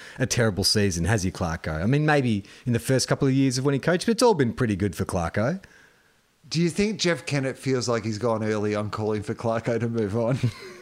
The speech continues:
Speaker 2: Like, he went after about round three where it was hard to justify. But if he'd gone after, they, if he'd held his fire, Jeffrey,
Speaker 1: Mm.
Speaker 2: until they lost embarrassingly to Adelaide, a team that had gone, uh, zero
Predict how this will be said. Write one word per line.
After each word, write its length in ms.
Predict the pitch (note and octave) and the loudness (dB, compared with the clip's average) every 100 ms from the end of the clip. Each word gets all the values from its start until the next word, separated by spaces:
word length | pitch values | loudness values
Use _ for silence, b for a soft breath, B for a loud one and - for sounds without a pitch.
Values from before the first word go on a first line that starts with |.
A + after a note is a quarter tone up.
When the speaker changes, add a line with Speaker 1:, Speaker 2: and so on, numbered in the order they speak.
| - | -4
Speaker 2:
Like, 240 | E3+ F3 | 0 0
he 100 | F#3+ | 0
went 220 | F3+ G#3+ A3+ | 0 2 2
after 280 | G#3+ E3 | 0 0
about 300 | F#3 E3 D#3+ D3+ | 0 2 0 2
round 280 | D3 C#3+ | 0 0
three 320 | - D3 C#3 B2 | -2 0 0 0
where 120 | B2 | 0
it 40 | |
was 100 | C3 | 0
hard 240 | D3 C#3 B2+ | 0 0 0
to 60 | |
justify. 800 | A#2+ B2+ B2 - C3 B2+ A2+ G2 - B B B | -2 0 0 -2 -4 -2 -2 -2 -10 B B B
But 160 | E3+ | 0
if 80 | E3 | 2
he'd 180 | F3 D3+ | 0 0
gone 380 | E3 F3 F3 F3 | 0 0 0 -2
after, 420 | B2+ C3+ C#3 C3+ C#3 | -2 -2 -2 -2 0
they, 120 | C3 - | 0 -2
if 80 | C#3 | -2
he'd 180 | D3 C#3 | -2 -4
held 360 | A#2+ D#3 E3+ | -2 0 2
his 220 | D#3+ D#3+ - | 0 -2 -2
fire, 480 | - A#2+ A2+ G2 | -2 0 0 -4
Jeffrey, 540 | F2+ - F#2 - - F#2+ - | -6 -6 -8 -8 -12 -10 -4
Speaker 1:
Mm. 320 | F#2+ F2 E2 | -2 0 -2
Speaker 2:
until 260 | B2+ C#3+ C#3+ | -2 -2 0
they 200 | C3 B2 | 0 0
lost 400 | A#2 B2 B2 B2+ | 0 -2 -2 -4
embarrassingly 800 | B2+ G#2+ A2 G2+ A2+ G#2 G#2 G#2 | -2 0 0 -2 -4 -2 -4 -2
to 260 | G#2+ - | -6 -4
Adelaide, 480 | G2 F#2+ F#2+ F#2+ F#2 | -6 -4 -6 -6 -6
a 60 | G#2+ | -8
team 400 | - A2 G#2+ G2+ | -8 -6 -6 -6
that 120 | G2+ | -6
had 200 | G2+ G#2 | -6 -6
gone, 400 | G2 G2+ G2+ F#2+ - B B | -4 -2 -4 -6 -10 B B
uh, 280 | - G#2+ G#2 | -6 -2 0
zero 800 | B2 A2 A2+ C3 A#2+ G#2 G2 F#2+ | 0 0 0 0 0 0 -2 -8